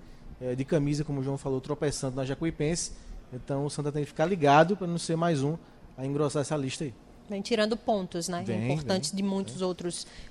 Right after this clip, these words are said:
Speaker 1: Não,
Speaker 2: times e
Speaker 1: e... a classificação deu uma apertada agora, né? Mesmo com o empate do Vila no fim de semana, mas o Remo ganhou, né? O Ferroviário ganhou. Então, assim,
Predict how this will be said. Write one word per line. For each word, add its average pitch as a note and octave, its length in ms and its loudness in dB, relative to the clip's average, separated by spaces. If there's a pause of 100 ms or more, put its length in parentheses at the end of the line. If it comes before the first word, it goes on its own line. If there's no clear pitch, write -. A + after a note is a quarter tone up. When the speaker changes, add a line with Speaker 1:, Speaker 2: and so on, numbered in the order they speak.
(120)
Speaker 1:
Não, G3 100 2
Speaker 2:
times A3 240 2
e A#3 220 0
Speaker 1:
e... D#3 40 0
a D#3+ 40 4
classificação G3 480 4
deu G3 220 4
uma G#3+ 120 4
apertada G3+ 500 2
agora, A#2+ 240 2
né? A#2 200 -6 (140)
Mesmo C3 260 -4
com E3 120 -6
o - 20 -2
empate C#3+ 340 -2
do C#3+ 100 0
Vila C3 220 0
no C3 100 -4
fim C3+ 120 -8
de B2+ 60 -10
semana, C3+ 420 -2 (320)
mas C3 140 -4
o C3+ 40 4
Remo D3 240 4
ganhou, C#3+ 580 2 (400)
né? A2 500 -10
O G2+ 40 -14
Ferroviário C3+ 520 2
ganhou. C3+ 540 2
Então, C3+ 140 -12
assim, B2 240 -8